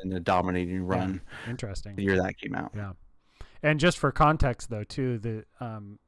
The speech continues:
Speaker 2: I believe the budget for this movie was around twenty million dollars, um,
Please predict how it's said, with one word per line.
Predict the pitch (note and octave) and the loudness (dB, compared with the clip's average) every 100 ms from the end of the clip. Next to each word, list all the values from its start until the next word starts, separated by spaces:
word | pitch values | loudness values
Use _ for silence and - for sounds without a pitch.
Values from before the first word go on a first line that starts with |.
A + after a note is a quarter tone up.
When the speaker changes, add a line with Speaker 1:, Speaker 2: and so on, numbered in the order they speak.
| _ _ _ | _ _ _
Speaker 2:
I | A#2 | -10
believe | B2 C3+ | -4 -4
the | A#2+ | -4
budget | G#2 A#2+ C3+ - | -4 -4 -4 -8
for | |
this | A2 G2+ A2+ | -12 -12 -12
movie | G#2 G2+ | -12 -10
was | G#2 G2+ | -10 -10
around | G#2 G#2 G2+ | -10 -12 -10
twenty | - A2+ | -8 -8
million | G#2+ A2 G#2+ G2 | -6 -6 -6 -8
dollars, | F#2+ G#2 G2 G2 F#2+ - - - _ _ _ - | -10 -12 -12 -16 -16 -16 -18 -20 _ _ _ -14
um, | A2+ G2+ G2 F#2+ | -10 -10 -10 -14